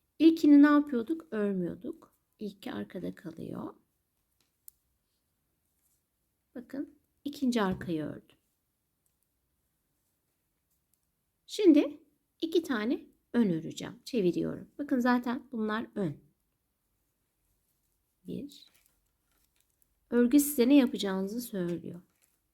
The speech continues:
İki. Şimdi ne yapacağım? Bak zaten belli. Girişim oradan olacak. O zaman ipimi arkaya alacağım.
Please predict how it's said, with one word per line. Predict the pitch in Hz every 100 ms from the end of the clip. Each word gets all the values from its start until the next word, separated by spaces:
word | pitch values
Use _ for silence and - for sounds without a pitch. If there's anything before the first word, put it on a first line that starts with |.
| _ _ _
İki. | - - - - _ _ _ _ _ _ _
Şimdi | - 339
ne | 339
yapacağım? | 330 311 240 254 339
Bak | 269 269
zaten | 285 277 277 254 247
belli. | 240 208 190 - - _ _ -
Girişim | 220 214 - 220
oradan | 214 196 185
olacak. | 170 202 247 240
O |
zaman | 254 254
ipimi | 277 285 254
arkaya | 247 269 247 226
alacağım. | 185 175 196